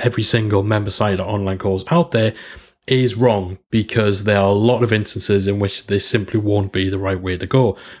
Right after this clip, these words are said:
But similarly, writing off trial periods altogether and saying that nobody should use them and that they're a bad idea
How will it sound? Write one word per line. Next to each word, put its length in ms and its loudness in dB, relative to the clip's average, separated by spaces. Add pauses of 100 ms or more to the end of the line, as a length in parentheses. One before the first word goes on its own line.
But 160 0
similarly, 640 2 (300)
writing 640 2
off 340 0
trial 320 0
periods 460 0
altogether 560 0
and 280 0
saying 500 0
that 220 0
nobody 540 2
should 260 -4
use 300 0
them 240 0
and 100 -4
that 160 -4
they're 140 -2
a 60 0
bad 280 0
idea 460 2